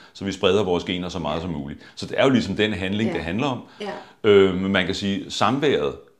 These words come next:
Speaker 2: Mm.
Speaker 1: øh, handler om alt, mange, så mange mulige
Speaker 2: Ja.
Speaker 1: andre ting end,
Speaker 2: Ja.
Speaker 1: end penetrationen, så den kan jo sagtens foregå og være en dejlig del af det.
Speaker 2: Ja.
Speaker 1: For selvfølgelig er det jo også dejligt, det er jo det, det, det er vi jo alle sammen enige om.
Speaker 2: Ja.
Speaker 1: Øhm, så det kan jo sagtens være der, men måske skal den ikke bære det hele.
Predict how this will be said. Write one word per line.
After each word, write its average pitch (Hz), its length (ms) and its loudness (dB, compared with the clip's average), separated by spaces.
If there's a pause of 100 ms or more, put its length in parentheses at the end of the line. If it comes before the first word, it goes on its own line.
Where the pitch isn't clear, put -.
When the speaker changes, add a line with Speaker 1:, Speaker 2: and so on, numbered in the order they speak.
(180)
Speaker 2:
Mm. 202 160 -6
Speaker 1:
øh, 87 280 6
handler 92 220 0
om 87 120 2
alt, 107 220 -2
mange, 101 240 -2
så 107 80 -6
mange 92 220 -2
mulige 101 280 -2
Speaker 2:
Ja. - 100 -4
Speaker 1:
andre 131 180 -2
ting 82 220 -4 (260)
end, 80 240 -6
Speaker 2:
Ja. 175 180 -14
Speaker 1:
end 98 120 -2
penetrationen, 98 720 -4
så - 120 -6
den 90 80 -2
kan 90 100 -4
jo 82 60 -2
sagtens 98 360 -6
foregå 113 480 0 (280)
og 92 100 -4
være 90 120 -2
en 85 100 -2
dejlig 110 340 0
del 113 280 -2 (140)
af 82 140 2
det. 123 120 -6 (180)
Speaker 2:
Ja. 175 100 -14 (200)
Speaker 1:
For 107 200 0
selvfølgelig 117 460 -2
er 92 40 2
det 82 80 -2
jo 78 80 0
også 104 200 -2
dejligt, 101 340 -2
det 110 60 -2
er 110 40 0
jo 110 80 0
det, - 260 -10
det, 98 120 -2 (240)
det 110 120 -2
er 101 60 -4
vi 85 180 -10
jo 85 120 -2
alle 107 120 -2
sammen 95 260 -4
enige 98 220 -4
om. 87 120 -8 (580)
Speaker 2:
Ja. 151 280 -10
Speaker 1:
Øhm, 85 360 -2
så 92 120 -8
det 92 160 -8
kan 101 80 -2
jo 87 60 -2
sagtens 98 400 -4
være 90 240 2
der, 123 160 -8
men 104 140 -2
måske 127 300 -2
skal 113 160 -6
den 101 100 -4
ikke 110 140 -8
bære 104 180 2
det 104 80 -4
hele. 135 260 -6